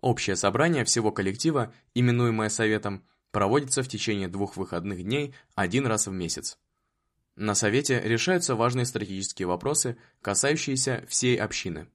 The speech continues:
Повседневной работой по финансам, инфраструктуре, вопросам членства и так далее занимаются более мелкие комитеты. Эти комитеты учреждены советом и подотчетны ему.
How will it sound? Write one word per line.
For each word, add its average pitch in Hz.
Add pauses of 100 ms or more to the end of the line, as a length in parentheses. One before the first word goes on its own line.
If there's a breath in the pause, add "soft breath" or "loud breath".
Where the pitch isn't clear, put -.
(840 soft breath)
Повседневной 123
работой 107
по 95
финансам, 110 (200 soft breath)
инфраструктуре, 117 (160 soft breath)
вопросам 104
членства 110 (220 soft breath)
и 135
так 87
далее 123 (200 soft breath)
занимаются 123
более 131
мелкие 107
комитеты. 90 (880)
Эти 107
комитеты 95 (200 soft breath)
учреждены 113
советом 123
и -
подотчетны 107
ему. 82